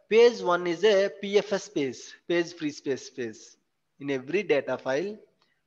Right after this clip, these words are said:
page one is a P F S page, page two is the gam page, page three is the S gam page, page six D C M page, page seven B C M page, page nine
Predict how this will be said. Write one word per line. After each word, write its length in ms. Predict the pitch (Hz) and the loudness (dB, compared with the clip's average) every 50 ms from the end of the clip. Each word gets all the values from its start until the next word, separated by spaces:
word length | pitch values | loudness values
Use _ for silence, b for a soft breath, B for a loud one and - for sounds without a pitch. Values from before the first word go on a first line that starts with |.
| _ _ - | _ _ -2
page 340 | 170 175 185 190 185 165 151 | 0 2 2 2 0 -2 -2
one 260 | 147 151 165 180 170 | -2 -2 -2 -2 -8
is 220 | 135 151 147 147 | -8 -10 -6 -2
a 220 | 180 190 165 165 170 - | 0 0 0 0 0 -4
P 160 | 143 135 135 | -4 -2 -2
F 140 | - - - | -4 -4 -8
S 160 | 131 - - | -14 -14 -12
page, 280 | - 127 117 113 120 117 - - _ _ _ _ _ _ _ _ _ _ _ _ _ _ _ | -8 -8 -8 -8 -8 -12 -18 -20 _ _ _ _ _ _ _ _ _ _ _ _ _ _ _
page 420 | - 190 196 202 202 196 - - - | 2 4 4 4 4 2 0 -10 -8
two 300 | 190 196 196 190 160 - | -8 -6 -6 -6 -8 -10
is 160 | 170 180 175 | -10 -8 -2
the 120 | 165 202 190 | 0 -2 0
gam 380 | 156 143 139 127 123 120 120 | 0 0 0 0 0 -2 -6
page, 340 | 117 - 127 123 143 165 160 - - - _ _ _ _ _ _ _ _ _ _ _ _ _ | -6 -6 -4 -4 -4 -6 -8 -14 -20 -20 _ _ _ _ _ _ _ _ _ _ _ _ _
page 280 | - 196 208 208 202 202 - - | 4 6 6 6 6 2 0 -6
three 320 | 180 180 190 190 185 147 - | -6 -4 -4 -4 -6 -8 -10
is 120 | 165 180 170 | -10 -6 0
the 140 | 180 196 165 | 4 4 4
S 180 | 135 - - - | 4 2 -4 -4
gam 240 | 139 123 123 123 120 | -4 -2 -2 -4 -4
page, 300 | - 135 127 156 170 - - - - _ _ _ _ _ _ _ _ _ _ _ _ _ _ | -4 -2 -2 -2 -2 -4 -14 -20 -20 _ _ _ _ _ _ _ _ _ _ _ _ _ _
page 260 | - 196 202 202 202 202 - | 4 4 6 6 4 2 -2
six 400 | - 208 - - - - - - _ _ - 135 | -8 -8 -8 -8 -16 -18 -18 -20 _ _ -10 -2
D 140 | 139 143 139 | 0 0 0
C 200 | - - 139 131 | 0 -2 -4 -4
M 120 | 123 123 | -4 -4
page, 300 | 120 135 135 156 170 165 - - - _ _ - | -2 0 0 0 0 -2 -10 -18 -20 _ _ 4
page 260 | 196 202 208 208 202 | 6 6 6 6 2
seven 500 | - 185 170 165 185 180 170 - 170 156 | 0 -2 0 2 2 0 -2 -4 -10 -4
B 120 | 147 147 139 | -2 -2 -2
C 180 | - - 143 | -2 -4 -6
M 120 | 131 123 120 | -6 -6 -6
page, 280 | 123 135 151 175 165 - - - b b b b b b - | -4 -4 -4 -4 -6 -12 -18 -20 b b b b b b 4
page 300 | 202 208 208 202 190 175 | 6 8 8 8 6 4
nine 340 | 170 160 160 175 185 180 143 | 0 0 0 0 -2 -4 -10